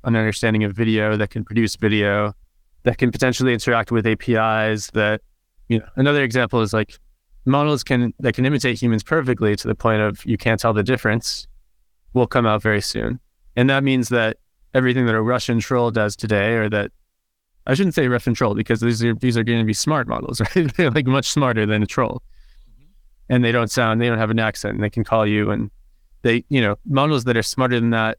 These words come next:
Speaker 1: that can be replicated a thousandfold in an instant, or ten thousand-fold or a millionfold, that can call up every elderly person in the United States and all at once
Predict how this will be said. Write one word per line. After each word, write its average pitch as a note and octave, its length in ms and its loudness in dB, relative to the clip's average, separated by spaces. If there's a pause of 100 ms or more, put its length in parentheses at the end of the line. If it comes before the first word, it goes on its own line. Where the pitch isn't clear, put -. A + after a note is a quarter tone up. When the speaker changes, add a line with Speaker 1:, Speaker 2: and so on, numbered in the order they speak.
(120)
Speaker 1:
that A2+ 120 -2
can A2 200 0
be A2+ 200 0
replicated A2+ 800 0 (460)
a B2 60 2
thousandfold A#2 760 2
in A2 100 2
an A2 160 2
instant, A#2+ 400 -2 (400)
or A2 140 2
ten A#2+ 220 0
thousand-fold A2 640 0
or G#2+ 60 2
a G#2+ 40 0
millionfold, G#2+ 800 0 (480)
that A#2+ 140 0
can A2 180 2 (140)
call B2+ 580 0
up A#2 320 -2 (220)
every B2 340 2
elderly A#2 400 2
person A#2 340 -2
in A2 120 2
the A2 40 2
United A2 320 0
States - 640 -4
and G#2 560 0 (280)
all A#2 180 2
at A2 100 -2
once A2 540 -2